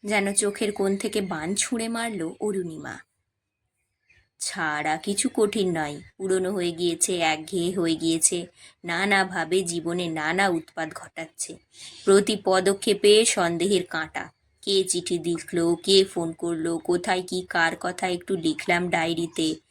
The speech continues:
কেন বাড়িতে ফিরে, কেন বাড়ি ফিরতে উতরে গেল সন্ধ্যা।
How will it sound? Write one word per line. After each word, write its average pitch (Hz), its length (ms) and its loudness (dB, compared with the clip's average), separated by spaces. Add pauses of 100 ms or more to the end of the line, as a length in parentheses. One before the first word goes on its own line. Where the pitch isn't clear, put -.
(200)
কেন 202 260 2
বাড়িতে 196 400 2
ফিরে, 185 580 2 (500)
কেন 190 240 0
বাড়ি 175 240 2
ফিরতে 190 380 -2
উতরে 180 360 0
গেল 175 220 2
সন্ধ্যা। 175 680 -2